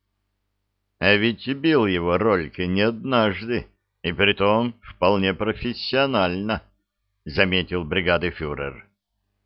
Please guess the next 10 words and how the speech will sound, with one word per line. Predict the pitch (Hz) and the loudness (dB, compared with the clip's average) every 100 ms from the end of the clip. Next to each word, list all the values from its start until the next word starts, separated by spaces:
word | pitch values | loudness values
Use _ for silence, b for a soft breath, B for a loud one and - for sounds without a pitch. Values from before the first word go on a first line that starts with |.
| _ _ | _ _
Впрочем, | - 151 196 196 202 170 - _ _ _ - | 0 4 4 4 2 0 -10 _ _ _ 4
возможно, | 123 113 147 165 135 135 | 4 6 4 2 2 -2
часть | - 131 143 - | 2 4 4 0
этих | 156 139 147 - | -6 -4 -8 -2
произведений | 117 110 120 117 127 123 120 | -2 0 -2 -2 -2 -2 -4
искусства | - 123 127 - - 127 131 | -6 -8 -8 -10 -14 -4 -2
оставлена | 98 - 104 95 104 110 | 0 4 4 4 2 0
была | 113 120 | 2 2
и | 117 | 2
тюремщиками. | 139 170 151 - - - 62 58 | 0 0 -2 -4 -12 -12 -14 -14